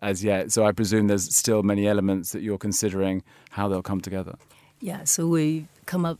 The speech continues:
Speaker 2: with a set of principles and quite simple stories that we think could develop and evolve with the communities now involved. And I guess it's, design is always a sort of iterative process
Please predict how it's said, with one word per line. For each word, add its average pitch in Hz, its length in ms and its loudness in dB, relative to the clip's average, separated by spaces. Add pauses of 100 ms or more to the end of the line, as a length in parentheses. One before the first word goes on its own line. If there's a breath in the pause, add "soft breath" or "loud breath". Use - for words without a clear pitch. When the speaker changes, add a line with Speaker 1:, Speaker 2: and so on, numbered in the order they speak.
Speaker 2:
with 175 200 -10
a 175 40 -8
set 170 220 0
of 156 140 -4
principles 175 640 -2
and 156 260 -2
quite - 220 -6
simple 160 520 -2 (120)
stories 151 640 -2
that 151 240 -8
we 156 320 -10
think 160 260 -10 (280)
could - 200 -12
develop 143 420 -6
and 151 100 -6
evolve 147 680 -4 (440 loud breath)
with 175 180 -4
the 165 80 -10
communities 143 1000 -2 (120)
now 151 120 -4
involved. 151 800 -6 (120)
And 175 320 -4
I 170 200 -4 (140)
guess 190 380 2
it's, - 400 2 (140)
design 185 380 2
is 160 100 0
always 165 400 0
a 151 60 -6
sort 151 200 -2
of - 80 -8
iterative 151 540 -8
process - 720 -2